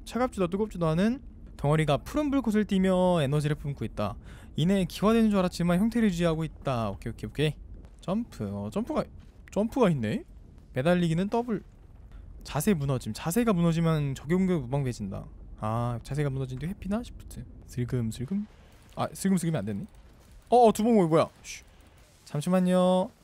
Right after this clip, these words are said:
담배, 담배 좀요. 담배 타임. 막아주고.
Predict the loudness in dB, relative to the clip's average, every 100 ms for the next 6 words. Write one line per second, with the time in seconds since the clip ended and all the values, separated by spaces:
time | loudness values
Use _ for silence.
0 | -20 -20 -20 _ -2 0 2 0 0 2
1 | 2 2 2 2 2 0 -8 -20 -20 -20
2 | -20 -20 -20 -20 -20 -20 -2 0 4 4
3 | 4 4 2 -2 -12 -20 -20 -20 -20 -20
4 | -20 -8 -2 -2 -2 -6